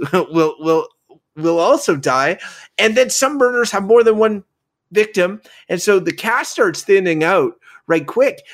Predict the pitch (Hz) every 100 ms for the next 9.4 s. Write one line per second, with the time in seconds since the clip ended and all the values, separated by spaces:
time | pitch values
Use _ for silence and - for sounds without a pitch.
0 | - 202 180 214 214 214 165 214 262 -
1 | 359 247 170 180 160 139 139 190 160 160
2 | 143 208 208 147 127 202 - 247 294 -
3 | 156 180 214 - 165 185 147 117 - 151
4 | 139 139 139 113 - - - 143 165 202
5 | 180 180 170 147 143 170 165 151 - 196
6 | 233 220 139 135 - 143 131 156 160 -
7 | 156 143 135 170 233 151 120 120 _ _
8 | 151 143 156 160 143 139 143 131 120 117
9 | 104 165 190 107